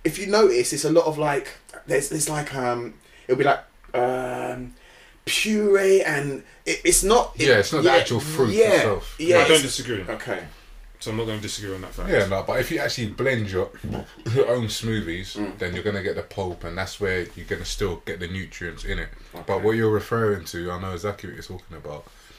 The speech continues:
Speaker 2: is when
Speaker 1: It's
Speaker 2: you
Speaker 1: ju-,
Speaker 2: juice.
Speaker 1: yeah,
Speaker 2: When
Speaker 1: juice.
Speaker 2: you're
Speaker 1: Yeah,
Speaker 2: getting
Speaker 1: yeah.
Speaker 2: a juice, you're
Speaker 1: I've got
Speaker 2: losing
Speaker 1: you.
Speaker 2: most of the
Speaker 1: A lot,
Speaker 2: nutrients,
Speaker 1: yeah,
Speaker 2: you know what I mean?
Speaker 1: yeah, especially the fibre content.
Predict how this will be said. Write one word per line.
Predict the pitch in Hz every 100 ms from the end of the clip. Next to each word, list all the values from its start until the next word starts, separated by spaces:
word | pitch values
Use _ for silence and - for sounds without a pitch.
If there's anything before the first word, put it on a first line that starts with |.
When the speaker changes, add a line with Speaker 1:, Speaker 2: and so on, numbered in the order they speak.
| - 90
Speaker 2:
is | 90
when | 95
Speaker 1:
It's | 101
Speaker 2:
you | 98
Speaker 1:
ju-, | - 113 92
Speaker 2:
juice. | 110
Speaker 1:
yeah, | 110
Speaker 2:
When | 98
Speaker 1:
juice. | - 104 95
Speaker 2:
you're | 104 110
Speaker 1:
Yeah, | 123
Speaker 2:
getting | 110 101 95
Speaker 1:
yeah. |
Speaker 2:
a |
juice, | - 107 90 107
you're | 95
Speaker 1:
I've |
got | 107
Speaker 2:
losing | 98 101 90
Speaker 1:
you. | 92
Speaker 2:
most | 95 -
of | 95
the |
Speaker 1:
A | 98
lot, | 110 104
Speaker 2:
nutrients, | 101 101
Speaker 1:
yeah, | 98 85
Speaker 2:
you |
know | 85
what | 82
I |
mean? | 90 87
Speaker 1:
yeah, |
especially | 80 - 120 113
the | 107
fibre | 110 104 -
content. | 95 85 87 80